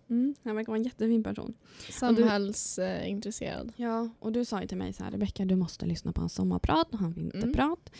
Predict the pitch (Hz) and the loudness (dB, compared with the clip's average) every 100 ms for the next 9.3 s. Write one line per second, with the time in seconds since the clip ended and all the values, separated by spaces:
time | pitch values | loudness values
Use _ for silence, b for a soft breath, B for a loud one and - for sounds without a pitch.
0 | 185 208 285 B B B B B B B | -6 -4 -4 B B B B B B B
1 | B - 208 208 185 185 247 - - 180 | B 2 6 6 8 6 4 0 0 4
2 | 170 190 - 170 180 180 202 175 185 156 | 4 2 0 -2 2 2 2 0 0 0
3 | 156 - 180 202 311 - - 196 214 247 | -2 -4 2 2 2 -4 -12 -8 -6 -8
4 | - - 170 175 170 165 - - - _ | -8 -2 0 2 0 -2 -12 -20 -20 _
5 | _ _ _ - - _ _ _ - - | _ _ _ -20 -20 _ _ _ -20 -10
6 | - 196 196 - 185 190 202 202 180 165 | 0 4 6 6 4 4 4 0 0 -4
7 | 170 - - 277 262 220 214 269 - 196 | -8 -6 0 4 6 6 6 4 2 -2
8 | 170 170 - 175 220 254 330 185 156 165 | 0 -2 -2 -2 2 4 4 4 2 0
9 | 208 202 233 | 0 4 4